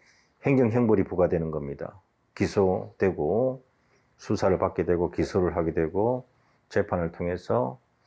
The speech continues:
몇 년 이하의 징역, 얼마 이하의 벌금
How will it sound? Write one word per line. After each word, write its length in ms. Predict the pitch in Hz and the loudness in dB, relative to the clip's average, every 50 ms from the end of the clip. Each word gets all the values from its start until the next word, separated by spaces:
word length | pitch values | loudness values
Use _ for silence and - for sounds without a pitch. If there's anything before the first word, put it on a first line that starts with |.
| - - - - - - - - - - - - - - - - - _ _ | -20 -20 -20 -20 -18 -18 -16 -16 -18 -18 -18 -18 -18 -20 -20 -20 -20 _ _
몇 180 | - 92 98 101 | 0 2 4 4
년 180 | 104 101 98 95 | 6 6 4 6
이하의 200 | 92 87 87 87 | 4 4 4 2
징역, 600 | 92 90 90 92 98 110 123 131 135 131 - - | 0 -2 -2 0 2 2 4 4 2 0 -2 -4
얼마 280 | - 85 82 90 90 87 | -4 -2 0 0 0 0
이하의 520 | 80 80 80 82 85 85 92 104 117 - | 0 -2 -2 -2 0 0 0 0 -2 0
벌금 760 | - 92 90 87 95 98 104 117 123 123 120 - 104 95 | 0 0 0 2 2 2 2 2 0 -2 -6 -10 -12 -14